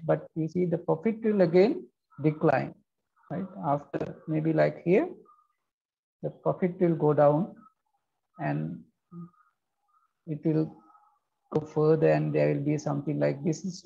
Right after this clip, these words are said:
called the, the, the equilibrium. The cost equals profit. And thereafter, there can't, can't be an industry,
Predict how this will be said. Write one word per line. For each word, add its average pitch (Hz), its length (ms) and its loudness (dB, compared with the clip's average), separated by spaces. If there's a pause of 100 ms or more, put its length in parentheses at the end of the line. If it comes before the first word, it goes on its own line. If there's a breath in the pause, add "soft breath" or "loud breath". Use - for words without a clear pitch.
(120)
called 160 220 4
the, 226 180 0 (800)
the, 139 320 -2 (680)
the 151 300 -4 (120)
equilibrium. 156 840 4 (1200)
The 147 320 -2 (340)
cost 196 340 2
equals 175 680 4
profit. 147 400 2 (2000)
And 165 340 -2 (720)
thereafter, 170 580 2
there 160 220 2
can't, 170 340 -2
can't 156 240 0
be 160 140 0
an 156 300 -2
industry, 139 540 -2